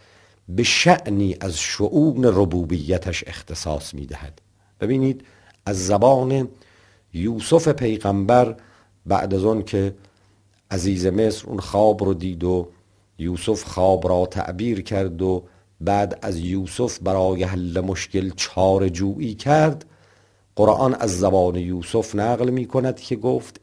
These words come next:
«اجعلنی علی خزائن الارض انی حفیظ علیم.» مرا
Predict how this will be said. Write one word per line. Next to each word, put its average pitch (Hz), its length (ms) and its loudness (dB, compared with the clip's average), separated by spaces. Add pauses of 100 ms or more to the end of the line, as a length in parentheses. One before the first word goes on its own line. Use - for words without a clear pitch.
«اجعلنی 131 960 2
علی 110 460 4
خزائن 101 880 4
الارض 90 720 -2 (120)
انی 80 400 -6
حفیظ 73 460 -12 (220)
علیم.» 71 240 -18 (1300)
مرا 120 680 8